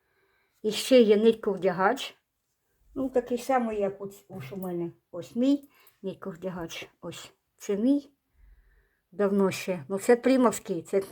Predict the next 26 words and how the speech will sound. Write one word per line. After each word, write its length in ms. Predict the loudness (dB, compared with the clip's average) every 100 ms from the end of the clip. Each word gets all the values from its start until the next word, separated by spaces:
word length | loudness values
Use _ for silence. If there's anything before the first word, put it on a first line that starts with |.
| -4
е, 1080 | 0 4 4 6 4 4 2 2 2 2 0 -6 -20 _
справжній 560 | -2 6 6 6 2
примовський, 560 | 2 2 0 0 -4 -10
це 140 | -6
не 80 | -2
китайський, 520 | 0 2 0 -2 -14
це 140 | -8 -6
прим. 340 | -2 -2 -4 _ _ _ _ _ _
Ну, 160 | 0 4
я 120 | 6
йому 260 | 4 2 -2
м-, 280 | -2 -2 -4
этот, 340 | -6 -12 -6
маячок 420 | -4 -2 -2 -2
зробила 420 | 0 4 6 4
ще 200 | 2 -6
в 40 | -8
Миколаєві, 500 | -4 -2 0 -2 -6
коли 220 | -6 -4
була. 360 | -4 -4 -6 -8 _ _ _ _ _ _ _ _ _
Ось. 460 | 2 4 4 0 -12 -16 _ _ _ _ _ _ _ _ _ _ _ _ _ _ _ _
Ну, 120 | -12 -6
тобто 320 | -6 -4 -8
в 60 |
себе 260 | -4 0 0
вдома. 400 | 4 2 2